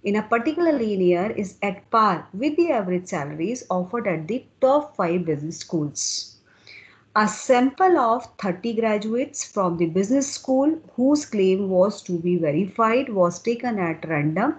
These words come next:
Their salaries are given, right? And what is this average salaries offered at the top five business schools?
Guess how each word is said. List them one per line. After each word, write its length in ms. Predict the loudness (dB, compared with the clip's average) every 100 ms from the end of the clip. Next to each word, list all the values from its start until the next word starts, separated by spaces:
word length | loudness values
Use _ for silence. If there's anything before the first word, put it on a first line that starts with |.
| -8
Their 240 | 0 2 2
salaries 640 | 0 -4 -2 0 0 -2 -6
are 240 | -4 -6 -8 0
given, 400 | 2 2 -4 -12 _ 0
right? 280 | 0 0 -4 -18 -20 -8 0
And 260 | 4 4
what 260 | 4 0 2
is 160 | 2 4
this 220 | 2 0
average 400 | -2 -2 -2 -6
salaries 580 | -4 -4 -2 -2 -2 -4 -4
offered 500 | -4 -4 0 0 2
at 240 | -2 -2
the 180 | -4 -4 2
top 300 | 2 2 -2
five 240 | -2 -2
business 320 | -2 -2 -4
schools? 640 | -8 -6 -2 -2 -4 -14